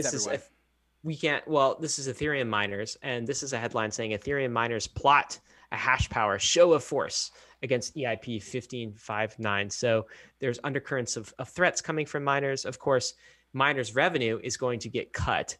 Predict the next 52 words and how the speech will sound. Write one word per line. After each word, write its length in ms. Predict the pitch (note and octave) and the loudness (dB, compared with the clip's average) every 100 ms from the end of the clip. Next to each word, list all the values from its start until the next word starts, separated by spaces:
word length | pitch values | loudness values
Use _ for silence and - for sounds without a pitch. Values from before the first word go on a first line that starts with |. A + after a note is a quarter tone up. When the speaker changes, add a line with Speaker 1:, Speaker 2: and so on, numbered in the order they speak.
| - | -8
Speaker 1:
as 160 | B2 | -6
a 60 | A2+ | -4
result 380 | G#2+ G#2+ G2+ - | -4 -4 -4 -6
of 100 | F#2+ | -8
this. 340 | G2 - - | -6 -6 -8
Speaker 2:
Oh, 60 | G3+ | -8
yeah. 140 | A#2+ | -8
Speaker 1:
Uh, 60 | F2+ | -8
twenty 300 | - C3+ C3+ | -4 -2 -2
percent, 440 | C3 - C#3 C3 - | -6 -6 -4 -6 -2
thirty 240 | A#2+ B2 | 0 0
percent. 440 | A#2+ A#2+ - C3 - | -2 -8 -6 -6 -8
I 60 | A#2+ | -8
mean, 160 | A2+ | -6
they're 140 | G#2+ A#2 | -4 -6
doing 380 | A#2 F#3+ E3 A2 | -2 2 2 0
pretty 340 | - B2 G#2 | -2 -2 -2
well, 340 | G2 G#2+ F#2+ - | 0 2 2 0
and 120 | A#2+ | -2
Speaker 2:
They're 100 | A2+ | -4
Speaker 1:
they've 140 | G2 | 0
been 200 | D3 D3+ | 2 4
Speaker 2:
doing 200 | A2+ G#2 | 2 -4
Speaker 1:
doing 80 | G#2 | -4
pretty 180 | G2+ G2+ | -6 -6
Speaker 2:
okay. 80 | F2+ | -2
Speaker 1:
well. 280 | A1+ - _ _ _ _ _ - | -2 -4 _ _ _ _ _ 0
Okay, 260 | B2 C3 | 4 4
so 400 | C3+ D3+ C3 A#2+ - - _ - | 4 4 4 4 0 -20 _ -2
that's 240 | C3+ C#3+ - | 0 2 2
the, 200 | B2 A#2 | 2 4
that's 260 | C#3+ D3+ - | 2 2 0
the 80 | |
backdrop 480 | B2 B2+ C3+ A#2+ A2 | 2 2 2 0 -2
of 140 | G#2+ G#2 | -2 -2
this. 220 | A2+ - | -2 0
That's 180 | C3 - | -2 -4
the 80 | |
context. 400 | - A#2+ A2 G#2+ | -6 -6 -6 -6
But 100 | - | 0
I've 120 | C#3 D3+ | 0 4
had 180 | A3 - | 2 2
actually 420 | - C3+ - D3+ | 2 0 0 -2
a 60 | A#2 | 0
lot 140 | A2+ | 0
of 80 | B2+ | -2
people 240 | C3+ B2+ | -6 -6
reach 260 | A2+ A2+ - | -6 -4 2
out 180 | C#3 - | 2 0
to 80 | A2 | -8
me, 100 | G#2+ | -6
David, 460 | G#2 G2 F#2+ E3+ | -2 0 0 -2